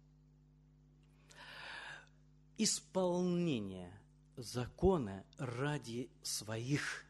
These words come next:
реализации своих амбиций, своей выгоды. С-, с-, я вот и мой результат. Вот я, я вот пред Господом, чтобы мне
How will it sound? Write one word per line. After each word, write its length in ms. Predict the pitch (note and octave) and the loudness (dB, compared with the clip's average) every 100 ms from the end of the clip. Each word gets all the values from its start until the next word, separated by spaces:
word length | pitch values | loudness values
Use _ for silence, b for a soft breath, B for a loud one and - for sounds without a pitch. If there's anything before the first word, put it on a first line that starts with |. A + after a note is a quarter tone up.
| - - - - - - - - b b b b - - - | -20 -20 -20 -20 -20 -20 -20 -20 b b b b -20 -20 -6
реализации 600 | C#3+ D3 C#3+ C#3 B2+ C3+ | 4 6 6 4 0 -2
своих 400 | B2+ - C3 - | -4 -2 -2 -4
амбиций, 720 | - B2+ A#2 F#3 G3+ - G#2 G2+ - - - - B B | -6 -6 -4 -6 -6 -8 -12 -14 -20 -20 -20 -20 B B
своей 440 | B - C#3 D3 C#3 | B 0 2 2 2
выгоды. 520 | B2+ F#3 G#2+ G2 F#2+ - - - - | 2 2 0 -4 -12 -14 -20 -20 -6
С-, 260 | - - A2 - | 0 0 0 -6
с-, 320 | D3 C3+ - - C3+ C3+ | -6 -4 -6 -10 -16 0
я 260 | D#3 F#3+ G#3 | 8 8 10
вот 220 | F3+ E3+ - | 8 6 4
и 80 | |
мой 300 | C3+ C3+ E3+ | 4 4 4
результат. 520 | D3+ C#3 D#3+ D3+ A#2+ B2 | 4 4 4 6 4 2
Вот 180 | B2 | -2
я, 400 | A#2+ G#2+ F3+ F#3+ - B B B B B | 0 4 6 4 -2 B B B B B
я 260 | C#3 E3 | 8 8
вот 260 | F3 F#3 - - | 10 6 4 -2
пред 200 | C#3 B2 | -2 4
Господом, 440 | G3 G3 D3 D3+ | 4 4 0 0
чтобы 300 | - C3 A#2+ | 2 6 6
мне 400 | A#2+ C3+ D#3+ D#3 | 8 6 6 2